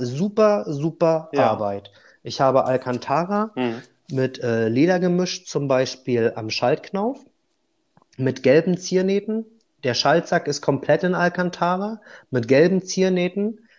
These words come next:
Speaker 1: Und das haben wir an den, äh, Anschnallüberzug, sag ich jetzt mal, und Handbremssack genau.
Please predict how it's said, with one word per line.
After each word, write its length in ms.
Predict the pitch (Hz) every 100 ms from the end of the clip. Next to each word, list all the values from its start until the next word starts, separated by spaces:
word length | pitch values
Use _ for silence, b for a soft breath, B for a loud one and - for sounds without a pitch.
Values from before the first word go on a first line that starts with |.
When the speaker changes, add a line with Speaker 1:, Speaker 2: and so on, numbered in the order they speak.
| _ -
Speaker 1:
Und 120 | 123
das 220 | 135 139
haben 260 | 147 143 131
wir 300 | 139 139 139
an 180 | 135 131
den, 360 | 131 123 120
äh, 40 | -
Anschnallüberzug, 1700 | 120 117 113 110 110 107 - 143 175 - 165 165 170 165 165 - 165
sag 260 | - 160 156
ich 100 | 143
jetzt 220 | 147 -
mal, 120 | 147
und 300 | 135 127 123
Handbremssack 880 | 135 147 143 131 135 127 - 120 -
genau. 520 | 113 107 131 226 247